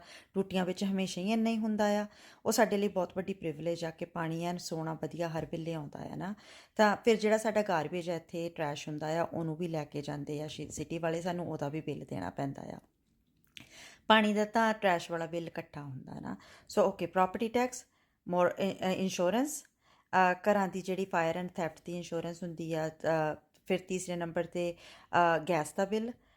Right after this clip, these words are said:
ਪਾਣੀ ਦਾ ਤਾਂ ਗਾਰਬੇਜ ਦਾ ਬਿੱਲ ਇਕੱਠਾ ਹੁੰਦਾ ਆ। ਪੰਜਵੇਂ ਨੰਬਰ 'ਤੇ ਬਿਜਲੀ ਦਾ ਬਿੱਲ। ਅ,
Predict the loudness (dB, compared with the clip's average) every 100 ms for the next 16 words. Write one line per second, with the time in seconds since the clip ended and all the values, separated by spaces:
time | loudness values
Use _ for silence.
0 | _ 4 4 4 0 0 2 2 2 0
1 | 0 -4 -6 -6 -8 -8 -6 -6 -4 0
2 | 2 2 -2 -12 -20 -2 -2 0 -2 -2
3 | -4 -4 -2 -2 -2 -2 -4 -4 -6 -10
4 | -16 _ _ _ -4 2 2